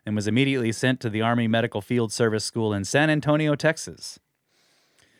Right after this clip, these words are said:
Within the first week of his arrival, Puharich was approached by Major General Otis Benson,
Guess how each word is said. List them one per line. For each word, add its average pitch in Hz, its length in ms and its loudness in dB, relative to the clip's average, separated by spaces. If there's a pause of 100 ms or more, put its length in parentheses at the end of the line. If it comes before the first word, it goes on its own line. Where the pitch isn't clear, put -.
(320)
Within 151 260 2
the 147 60 2
first 170 300 4
week 160 180 4
of 151 60 0
his 143 140 4
arrival, 147 500 6
Puharich 156 460 4
was 139 160 4
approached 156 360 2
by 123 200 4
Major 143 520 4
General 135 640 2
Otis 147 360 2
Benson, 101 640 -2